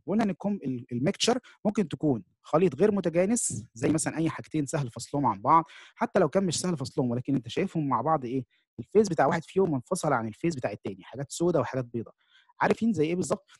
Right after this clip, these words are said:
زي يا جماعة الجرانيت، لما يكون مثلًا عندك رخامة جرانيت كده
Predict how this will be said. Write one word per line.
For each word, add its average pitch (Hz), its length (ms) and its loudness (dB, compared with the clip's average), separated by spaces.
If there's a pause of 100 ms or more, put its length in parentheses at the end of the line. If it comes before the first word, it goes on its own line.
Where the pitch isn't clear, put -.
(160)
زي 170 160 6
يا 180 60 8
جماعة 165 240 2
الجرانيت، 135 540 2 (500)
لما 110 180 -6
يكون 143 200 -4
مثلًا 135 240 2
عندك 147 200 0
رخامة 147 300 2
جرانيت 123 320 2
كده 190 240 0